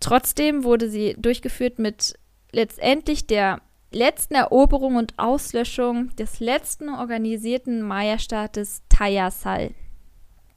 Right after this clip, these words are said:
Genau. Und mit dieser Eroberung der Spanier ist eine glanzvolle, großartige, eigenständige Hochkultur untergegangen und nur spärlich bis fast gar nicht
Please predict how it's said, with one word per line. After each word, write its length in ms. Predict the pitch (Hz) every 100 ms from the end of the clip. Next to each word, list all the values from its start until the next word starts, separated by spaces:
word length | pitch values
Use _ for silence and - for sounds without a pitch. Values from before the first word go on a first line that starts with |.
| _ _ _ -
Genau. 360 | - 226 180 156 - - - - - - - - -
Und 100 | 254
mit 140 | 247
dieser 220 | 302 330
Eroberung 600 | 320 - 294 302 285 302
der 120 | 294 269
Spanier 680 | - - 202 240 302 294
ist 180 | 277 -
eine 280 | 220 226 220
glanzvolle, 1160 | - 208 214 262 277 - 240 233 226 233 233 226 -
großartige, 1000 | - 240 - - - - 240 226 226 214 _ -
eigenständige 1300 | 208 269 330 339 320 - - 254 269 269 254 254 247
Hochkultur 600 | 240 240 - 233 - -
untergegangen 720 | 220 - 202 196 196 196 208 - - - - - _ -
und 160 | 254 240
nur 100 | 247
spärlich 720 | - - 247 285 311 - -
bis 220 | 233 -
fast 260 | 214 - - -
gar 260 | 208 196
nicht 520 | 196 180 - - -